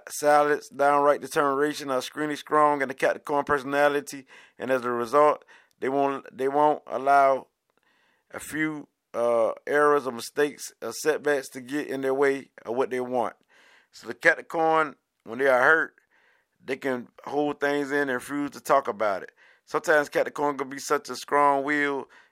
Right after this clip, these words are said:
and independent, uh, indi-, in-, uh, independent individual that they have a hard time opening up when they are down or are in trouble. And they can be stubborn and determined to be self, they, they are determined to be self-reliant,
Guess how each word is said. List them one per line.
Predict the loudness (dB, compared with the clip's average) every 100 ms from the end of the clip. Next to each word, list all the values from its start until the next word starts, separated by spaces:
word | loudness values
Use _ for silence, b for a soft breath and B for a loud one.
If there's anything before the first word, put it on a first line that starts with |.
| -12
and | -6
independent, | -4 -2 -2 -2 -4 -8 -8
uh, | -4 -2
indi-, | -2 -4 -6 _ -10
in-, | -10 -10 _ -14
uh, | -8
independent | -4 -6 -4 -4 -4
individual | -4 -2 0 0 0 -2 -2 -8 b b b
that | -6 -2
they | 2
have | 2
a | 4
hard | 4 4
time | 2 -2 0
opening | -2 -2 0
up | 2 0 _
when | -10 -4
they | 0
are | 0
down | 0 2 4 4 2 -2 _ _ _ _ -4
or | 0 2
are | 0
in | -4
trouble. | -4 0 0 0 -10 _ _ _ _ _ _ -10
And | -8
they |
can | -6 -8
be |
stubborn | -10 0 4 4 0 -14 _ _ _ _
and | -16 -14
determined | 0 2 2 -2
to |
be | -6 -10
self, | -10 -2 0 0 -4 -20
they, | -10 -6
they | -2 0
are | 2 0
determined | -6 -2 0 -2
to | -8
be | -8
self-reliant, | -4 -4 -4 -2 0 0 -2